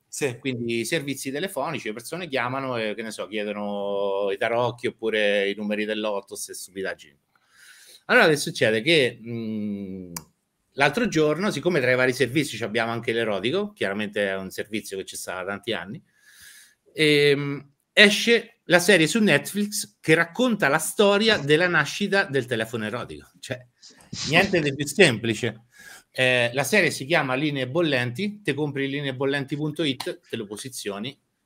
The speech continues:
Speaker 2: e quello è già un business.
Speaker 1: Io
Speaker 2: Cioè,
Speaker 1: quando ero giovane,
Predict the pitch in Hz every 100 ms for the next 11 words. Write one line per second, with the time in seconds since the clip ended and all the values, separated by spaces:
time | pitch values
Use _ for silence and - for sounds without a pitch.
0 | _ - 120 120 110 135 107 90 87 98
1 | - - - _ _ _ _ _ _ _
2 | _ _ _ _ _ _ _ - - 156
3 | 147 120 123 160 180 156 180 110 107 107